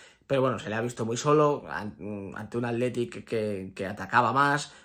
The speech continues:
ante un Real Madrid que estaba más replegado, así que ha sido un rato incómodo para él, aún así ha tenido un, una ocasión de, o la oportunidad de poder, eh, llevarle al Real Madrid cerca del gol, no ha tenido suerte, y de ahí que le ponga un cinco. Y a Carlo Ancelotti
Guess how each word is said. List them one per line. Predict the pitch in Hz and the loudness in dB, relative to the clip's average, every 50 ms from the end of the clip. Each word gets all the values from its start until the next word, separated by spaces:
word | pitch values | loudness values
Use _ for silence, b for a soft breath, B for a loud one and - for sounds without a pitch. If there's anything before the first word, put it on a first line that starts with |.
| B | B
ante | - - - 101 - 127 | -4 -4 -4 -2 -2 -2
un | 117 | -2
Real | 120 104 | -2 -2
Madrid | 107 117 123 120 | -2 -2 -2 -4
que | 113 | -4
estaba | 104 - 113 110 | -4 -4 -2 -2
más | 110 110 113 | -2 -2 -2
replegado, | 117 117 107 117 117 123 123 | -4 -4 -4 -2 0 0 0
así | 123 120 117 104 | 0 0 -4 -6
que | - | -6
ha | - 110 | -6 -6
sido | - 113 107 107 | -6 -6 -6 -6
un | 104 104 98 107 | -6 -8 -10 -10
rato | - 120 107 107 107 110 | -8 -6 -6 -4 -2 -2
incómodo | 117 120 120 120 - 135 127 123 117 117 | -2 -2 -2 -2 0 0 2 2 0 0
para | - - 113 117 123 | 0 -2 -2 0 2
él, | 151 | 2
aún | 190 185 - | 4 2 2
así | - - - 120 | 0 -2 -2 -2
ha | 117 117 | -2 -2
tenido | 117 117 120 117 | -2 -2 -2 -2
un, | 117 113 104 104 104 101 B B B B B B B | -2 -2 -4 -6 -8 -10 B B B B B B B
una | - 143 147 147 143 | 0 2 4 6 6
ocasión | 139 - - - - 160 156 151 | 6 4 0 0 2 2 2 4
de, | 139 127 120 113 110 107 104 95 | 4 4 4 4 2 0 0 -2
o | 78 71 80 | -4 -4 -6
la | 98 107 98 | -6 -6 -6
oportunidad | 98 107 104 - 110 113 139 156 147 | -6 -8 -8 -6 -4 0 2 2 2
de | 123 110 | 2 2
poder, | 107 104 110 117 120 | 0 0 -2 -2 -2
eh, | 117 113 107 104 101 95 92 87 82 85 | -2 -2 -4 -4 -6 -6 -8 -10 -10 -8
llevarle | 107 110 113 123 127 123 123 123 | -6 -2 0 0 2 2 2 2
al | 120 117 120 | 2 2 0
Real | 127 123 | 0 0
Madrid | 120 123 123 120 | 0 0 0 -2
cerca | - 127 117 110 127 123 | -2 -4 -2 0 0 0
del | 117 117 | 0 2
gol, | 127 131 147 156 131 123 120 | 2 2 2 0 0 -4 -6
no | 120 | -6
ha | 110 | -6
tenido | - 107 110 110 | -6 -4 -4 -4
suerte, | 110 - 131 127 131 143 151 175 170 B B B B B B B B B B | -4 -2 -4 -2 -2 0 -2 -2 -2 B B B B B B B B B B
y | - - 156 | -2 2 4
de | 151 156 | 6 6
ahí | 151 156 151 | 6 6 6
que | 147 139 | 4 4
le | 135 131 | 4 4
ponga | 131 139 131 131 139 | 4 2 2 0 0
un | 143 | 0
cinco. | 139 - 151 147 143 - - 151 - - - _ - - - - | -2 -2 -4 -4 -2 -2 -2 -2 -2 -6 -12 _ -20 -12 -4 0
Y | 170 185 190 | 4 6 8
a | 180 160 156 | 8 8 8
Carlo | - 165 170 165 160 160 156 151 | 8 8 8 8 8 8 8 8
Ancelotti | 147 147 147 147 139 135 - - 143 127 135 135 131 - 131 127 123 - | 8 8 8 4 2 -2 -2 0 2 4 4 4 2 2 0 0 0 -2